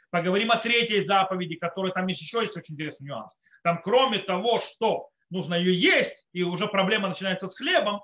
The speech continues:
её нужно есть рано относительно, потому что нельзя есть перед П-, Лейла Седер. Вообще ничего обычно, для того, чтобы быть голодным к Лейла Седер. Там есть некоторые нюансы,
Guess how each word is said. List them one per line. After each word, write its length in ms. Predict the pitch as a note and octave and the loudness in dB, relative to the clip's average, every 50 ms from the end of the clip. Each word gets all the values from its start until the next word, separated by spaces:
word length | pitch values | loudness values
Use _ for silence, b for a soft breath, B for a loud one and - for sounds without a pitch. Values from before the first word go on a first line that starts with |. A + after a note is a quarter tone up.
| _ _ _ _ _ - | _ _ _ _ _ -8
её 200 | E3+ F3+ A3 A#3+ | -4 0 0 0
нужно 180 | B3+ F#3+ A#3 | 0 0 -2
есть 180 | A#3+ A#3+ - - | -2 -4 -4 -2
рано 420 | F#3+ A3+ C#4 D4 C4 A3+ G3 E3 | 0 2 4 4 4 4 2 0
относительно, 460 | D3+ - F3 E3+ - A#3+ C4 B3 A3+ - | -4 -4 -6 -8 -8 -8 -8 -6 -6 -6
потому 360 | E3+ F#3 - F3+ F#3+ G#3 F#3+ | -6 -6 -8 -6 -8 -8 -8
что 100 | - F#3+ | -8 -6
нельзя 280 | F#3+ F#3 F3 D3+ G3+ | -6 -4 -4 -2 0
есть 380 | G3 F#3 F3+ G#3+ A3 G#3 - - | -2 0 -2 -2 -4 -6 -6 -8
перед 280 | - F#3+ F#3+ F#3+ - - | -6 -4 -4 -4 -4 -2
П-, 180 | A3 A3 G3 | -2 -2 0
Лейла 220 | F3+ F#3+ F#3 F3+ E3+ | 0 0 0 0 -2
Седер. 360 | - G3 F3+ F3 - - - _ _ _ _ _ _ _ _ _ _ - | -2 -2 -4 -2 -4 -6 -14 _ _ _ _ _ _ _ _ _ _ -4
Вообще 260 | E3+ - - A#3 A3 | -4 -2 0 0 -2
ничего 340 | F#3+ - - C3+ A2+ G#2+ G#2+ | -2 -2 -6 -8 -10 -10 -12
обычно, 340 | G#2+ A2+ G#2 - - A#2 | -12 -14 -16 -16 -16 -16
для 120 | A#2+ C3+ B2+ | -14 -14 -10
того, 200 | C#3+ D#3 F#3 F3+ | -8 -6 -6 -4
чтобы 240 | - F3 D#3 E3+ D#3 | -6 -6 -8 -8 -6
быть 60 | C3 | -4
голодным 320 | E3+ F3 F#3+ F#3 F3+ D#3 | -2 0 0 0 0 -2
к 40 | D3 | -4
Лейла 140 | F3 F3 E3 | -4 -6 -4
Седер. 260 | - A3 F3+ E3 - | -4 -4 -4 -4 -4
Там 240 | - F#3+ G#3 G3+ - - _ _ | -2 -2 -4 -4 -4 -12 _ _
есть 260 | F#3+ G3 G#3+ - - | -8 -6 -6 -4 -2
некоторые 380 | G#3 G#3+ G#3 - - F3+ F3 E3+ | -4 -4 -4 -4 -6 -6 -4 -2
нюансы, 500 | F3+ G#3 B3 C#4 D4 D4+ D4 D#4+ D#4+ | 2 2 2 2 0 -2 -6 -6 -8